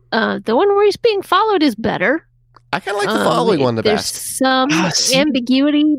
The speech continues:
Speaker 1: but you feel like Sydney is such a, uh,
Speaker 2: Twerp.
Speaker 1: such a, sort of a bumbling character that you don't think he'll be able to pull off killing him, so you don't feel like he's really a threat following him.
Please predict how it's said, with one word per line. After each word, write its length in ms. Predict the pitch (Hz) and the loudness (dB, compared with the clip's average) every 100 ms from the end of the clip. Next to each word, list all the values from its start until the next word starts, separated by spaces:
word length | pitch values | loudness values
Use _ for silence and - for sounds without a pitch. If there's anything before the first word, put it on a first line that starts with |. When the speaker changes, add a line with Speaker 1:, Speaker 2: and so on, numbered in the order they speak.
| 214 | -2
Speaker 1:
but 180 | - 233 | -4 -4
you 180 | 220 214 | -4 -6
feel 440 | - 247 240 226 220 | -4 0 2 2 2
like 400 | 214 208 - - - - - _ _ | 2 -2 -4 -20 -20 -20 -20 _ _
Sydney 540 | - - 370 359 330 247 | -8 0 2 2 2 2
is 160 | 226 | 0
such 400 | - - 240 247 | -2 -2 -2 0
a, 260 | 254 233 185 - _ _ _ _ _ _ _ _ _ _ _ - _ _ - | 0 0 -2 -6 _ _ _ _ _ _ _ _ _ _ _ -20 _ _ -4
uh, 380 | 190 175 180 143 | -2 0 -2 -2
Speaker 2:
Twerp. 300 | - 117 113 - | 0 -2 -2 -6
Speaker 1:
such 200 | - 214 - | -6 -6 -8
a, 60 | |
sort 220 | - 240 | -2 -2
of 100 | 185 | 0
a 60 | 156 | -2
bumbling 720 | - - 190 214 233 269 277 | -4 0 0 2 2 2 -2
character 640 | 254 285 285 294 - 339 339 | 0 2 2 2 0 2 2
that 140 | 277 | 2
you 240 | 202 208 175 | 0 -2 -2
don't 280 | - 202 170 | 0 0 0
think 240 | - 220 196 | 0 0 0
he'll 140 | 214 | -2
be 240 | 196 151 | 0 -2
able 240 | - 196 160 | -2 -2 -4
to 80 | - | -8
pull 320 | - - 170 | -4 -4 -2
off 340 | 165 117 - - | 0 0 -2 -4
killing 320 | 226 214 226 | 0 0 2
him, 240 | 220 208 | 0 0
so 120 | 214 | -2
you 120 | 220 190 | -2 0
don't 200 | 170 - | -2 -2
feel 180 | - 190 | -2 -2
like 100 | - | -2
he's 220 | 262 - | -6 -4
really 240 | 208 160 | -2 -2
a 80 | 87 | -2
threat 460 | - - - 185 - _ _ _ _ | -6 -10 -2 0 0 _ _ _ _
following 480 | - 233 254 269 285 | 0 2 2 2 2
him. 320 | 277 302 311 | 2 2 0